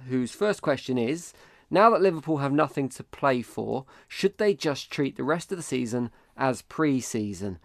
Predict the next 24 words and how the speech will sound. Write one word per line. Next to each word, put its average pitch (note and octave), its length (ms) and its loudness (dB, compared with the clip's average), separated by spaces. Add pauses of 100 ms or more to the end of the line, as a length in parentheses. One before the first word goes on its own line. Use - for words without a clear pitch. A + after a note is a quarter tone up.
(180)
Forget D3 520 0
about F3 300 2
records C#3+ 600 2
and A2+ 140 -4
focus D3 640 0
on A#2 220 -2
blooding C3+ 440 2
the A#2 100 0
wider C#3+ 380 0
squad. A#2 420 -2 (360)
Get D3 160 4
their D#3+ 120 4
mentality C#3 680 2
right C3 260 4
for - 100 -6
next A#3+ 280 -2
season. A#2 400 -4 (400)
Stop - 420 2
their B2+ 160 2
top - 240 -2
players A#2+ 460 2 (100)
from B2 240 -2
mental E3 300 -2
tiredness A#2 600 -2